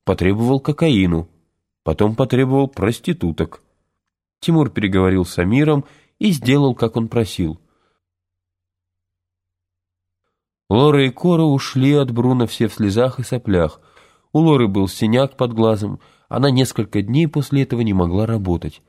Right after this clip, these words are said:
Аллочка по прозвищу Резак задержалась у него на два дня. Ничего потом не рассказывала. Катерину он даже на порог не пустил,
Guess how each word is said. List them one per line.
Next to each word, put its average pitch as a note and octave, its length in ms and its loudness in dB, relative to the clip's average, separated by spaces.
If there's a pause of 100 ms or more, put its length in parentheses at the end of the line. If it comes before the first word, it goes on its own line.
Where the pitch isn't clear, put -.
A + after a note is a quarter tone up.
(580)
Аллочка A#2 500 0
по G2+ 140 -2
прозвищу G#2 500 -2
Резак G#2+ 500 0 (460)
задержалась B2 640 0
у B2+ 40 0
него B2 200 2
на B2+ 160 2
два C3 200 0
дня. F#2+ 320 0 (580)
Ничего G#2+ 380 -2
потом A2 340 -2
не A2 80 0
рассказывала. D2 960 -4 (920)
Катерину D#3 600 2
он A#2+ 240 2
даже C3+ 240 2
на C3+ 140 2
порог B2+ 420 0
не E2 100 -2
пустил, D2+ 520 -8